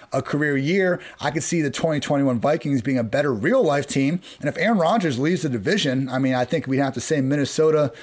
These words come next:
are, are the favorites. And if Kirk has a great year, maybe he gets, like, the better national, uh, you know, spotlight, more attention. And he's just, you know, so efficient that he ends up kinda having this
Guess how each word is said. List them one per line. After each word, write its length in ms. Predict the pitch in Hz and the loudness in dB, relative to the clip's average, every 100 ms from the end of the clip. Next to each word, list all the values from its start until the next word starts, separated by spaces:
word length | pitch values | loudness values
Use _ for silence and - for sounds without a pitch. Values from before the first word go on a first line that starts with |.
| - - | -20 -4
are, 300 | 147 156 160 | 2 4 4
are 80 | 156 | 4
the 100 | 185 | 2
favorites. 520 | 185 190 320 185 117 | 0 0 0 -2 -4
And 80 | 123 | -4
if 100 | 117 | -4
Kirk 240 | - 190 | 0 0
has 160 | - 180 | 2 0
a 60 | 160 | 0
great 280 | 139 175 | 0 0
year, 200 | 143 165 | 0 -2
maybe 280 | 156 143 170 | 0 0 0
he 120 | 175 | -2
gets, 280 | 123 165 190 | 0 -2 0
like, 160 | 131 120 | -2 -2
the 60 | |
better 420 | 120 120 147 139 123 - - | -2 0 0 0 -4 -8 -12
national, 720 | - 139 147 - 151 139 135 127 | -4 -2 0 0 2 2 2 2
uh, 280 | 127 123 117 | 2 2 2
you 140 | 123 | 0
know, 140 | 110 | -2
spotlight, 720 | 107 - 143 147 135 131 135 | -2 -2 0 0 2 2 0
more 180 | 120 123 | 0 0
attention. 640 | 107 - 160 143 165 147 - - - | -2 -2 -2 0 0 0 -4 -10 -4
And 80 | 135 | 0
he's 160 | 131 | 0
just, 180 | 117 135 | 0 -2
you 60 | 139 | 0
know, 100 | 113 | 0
so 280 | - 156 135 | 0 2 0
efficient 400 | - 151 143 139 | 0 -2 0 0
that 100 | 120 | 0
he 60 | |
ends 180 | 127 127 | 0 0
up 100 | - | -2
kinda 200 | 135 123 | -2 -2
having 400 | 110 151 147 131 | 0 0 0 0
this 200 | 127 - | 0 -4